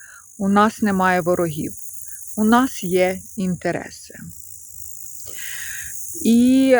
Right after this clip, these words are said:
до цього додати ще ядерну зброю, ну, то, я думаю, було б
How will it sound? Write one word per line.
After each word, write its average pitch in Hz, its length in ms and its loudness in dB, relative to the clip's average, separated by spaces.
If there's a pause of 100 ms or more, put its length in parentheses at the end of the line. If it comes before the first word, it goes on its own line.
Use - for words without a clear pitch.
(160)
до 220 160 -2
цього 247 340 0
додати 202 680 0
ще 185 520 0
ядерну 170 600 -2
зброю, 233 840 2
ну, 247 240 2
то, 190 140 -4
я 190 260 2
думаю, 175 420 0
було 160 360 0
б - 240 -10